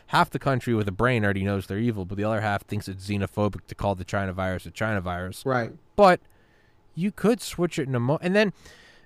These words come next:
Speaker 1: I mean, back to kind of this philosophical
Speaker 2: But the reason they don't, the reason they don't is because the corporations that own the media companies
Speaker 1: Well,
Speaker 2: that these
Speaker 1: exactly.
Speaker 2: guys work for are bought and paid
Speaker 1: Yeah,
Speaker 2: for
Speaker 1: exact-,
Speaker 2: by China.
Speaker 1: ex-, exactly.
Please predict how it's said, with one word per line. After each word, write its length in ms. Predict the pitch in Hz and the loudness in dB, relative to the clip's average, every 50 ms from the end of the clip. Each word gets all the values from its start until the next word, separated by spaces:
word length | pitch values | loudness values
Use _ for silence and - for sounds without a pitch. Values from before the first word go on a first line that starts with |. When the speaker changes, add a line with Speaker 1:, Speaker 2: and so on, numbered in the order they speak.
| - - | -10 -4
Speaker 1:
I 40 | 165 | -2
mean, 180 | 170 170 165 151 | 0 2 2 2
back 260 | 135 156 143 147 - | 4 2 2 2 0
to 80 | - - | -4 -8
kind 220 | - - 151 143 | -6 -2 -2 -2
of 60 | 135 | -2
this 120 | 123 120 - | -2 -6 -8
philosophical 720 | - - - - - 139 127 - - 139 147 160 - 170 | -12 -16 -10 -4 -2 -2 0 0 2 2 2 2 2 4
Speaker 2:
But 20 | 147 | 6
the 80 | 185 | 8
reason 340 | 180 240 262 208 175 185 175 | 8 10 10 10 10 10 10
they 120 | 170 160 | 10 8
don't, 500 | 143 139 175 226 247 226 180 165 - - | 8 8 8 10 10 8 6 4 2 0
the 120 | 151 156 143 | 0 2 4
reason 340 | 156 202 214 180 180 175 160 | 4 4 2 2 2 2 4
they 140 | 156 151 | 4 4
don't 280 | 139 165 208 247 233 165 | 4 4 4 4 4 2
is 120 | 143 123 | 2 0
because 320 | 131 143 - - 147 135 123 | -4 -4 -2 -2 -2 -2 -2
the 100 | 143 135 | -2 -4
corporations 760 | - - - 175 170 - 143 143 151 170 156 - - 143 123 | -2 2 2 2 2 4 4 4 4 4 2 0 -4 -4 -4
that 260 | 135 131 131 131 - 151 | -2 -2 -2 -2 0 0
own 240 | 147 156 160 156 | 2 2 2 2
the 160 | 143 135 127 120 | 0 0 -2 0
media 340 | 123 143 185 214 226 170 123 | 0 0 0 2 2 2 2
companies 460 | - 139 127 117 107 - 120 120 113 | 2 0 -2 0 0 0 0 0 2
Speaker 1:
Well, 100 | 117 104 | 0 0
Speaker 2:
that 80 | 98 127 | 0 0
these 140 | 123 117 117 | -2 -2 0
Speaker 1:
exactly. 180 | - 127 120 | 0 0 0
Speaker 2:
guys 100 | 117 110 | 0 0
work 220 | 123 135 160 175 - | 2 2 2 2 2
for 320 | - - 143 127 120 123 123 | 0 2 2 4 4 4 2
are 140 | 143 127 120 | 2 0 0
bought 260 | 120 127 123 123 - | 2 2 2 2 2
and 120 | 131 120 113 | -2 -8 -6
paid 300 | - 156 170 190 214 143 | -2 0 0 0 0 0
Speaker 1:
Yeah, 60 | 135 | -2
Speaker 2:
for 120 | 131 117 113 | -2 -2 -2
Speaker 1:
exact-, 280 | 110 120 120 123 107 95 | 0 0 2 2 2 2
Speaker 2:
by 60 | 98 | 0
China. 180 | - - - - - | -4 -8 -10 -10 -12
Speaker 1:
ex-, 160 | 113 - - | -12 -12 -10
exactly. 720 | - 135 127 107 107 127 110 110 113 - - 60 - - | -8 -8 -6 -2 -2 0 0 0 -2 -4 -8 -18 -18 -18